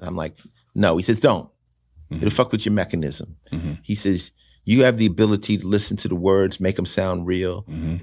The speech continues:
Speaker 1: You, you, you, you, you're not intimidated by the process.
Speaker 2: Mm-hmm.
Speaker 1: Uh, you, you've taken acting lessons. You're, the, the main thing you, you,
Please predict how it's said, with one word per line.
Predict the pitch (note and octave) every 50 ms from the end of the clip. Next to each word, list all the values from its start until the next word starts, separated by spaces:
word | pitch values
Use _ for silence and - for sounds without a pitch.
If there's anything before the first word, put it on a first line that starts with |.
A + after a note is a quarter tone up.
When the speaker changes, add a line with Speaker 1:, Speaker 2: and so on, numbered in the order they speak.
| - _
Speaker 1:
You, | - E2+
you, | C#2+ D2 F#2 F2 - - F2 F2+
you, | D2 C2+ F2 F2
you, | B1+ - F2 F2 -
you're | D#2+ F#2
not | G2 G#2 G#2 G#2+ G#2
intimidated | G2+ F2+ - - B2 A2+ G#2+ G2 G2+ F#2+ F#2 F2+ F2
by | - F2 F2 F2
the | D2+ -
process. | - - - G2+ F#2+ F#2+ - - - - - - - - - E2+ E2
Speaker 2:
Mm-hmm. | D#2+ F2 E2 - - _ _ _ _ _ _ -
Speaker 1:
Uh, | E2+ E2+ F2+ E2 - - _ _ _
you, | - G2 A#2+ C#3+ B2+ B2 - _ -
you've | A2 G#2+ A#2+ C3 -
taken | - D3+ D#3 D3 A#2+ G#2
acting | G2 F2+ E2+ - - F2
lessons. | F2 E2+ D#2+ D#2+ - - F2 D2+ - - - F2+ - - _ _
You're, | - - - F#2 G2 F#2+ F2 - - _
the, | - E2+ F2+ - -
the | F2+ F2+ F#2+
main | G2 G2+ G#2 A#2 A#2 A#2 A#2 A2+
thing | G#2+ - A2+ A#2 A2+
you, | A2 A2 A2 G2+ -
you, | E2 F2+ F#2+ G2+ G2 F#2 F#2 F#2+ -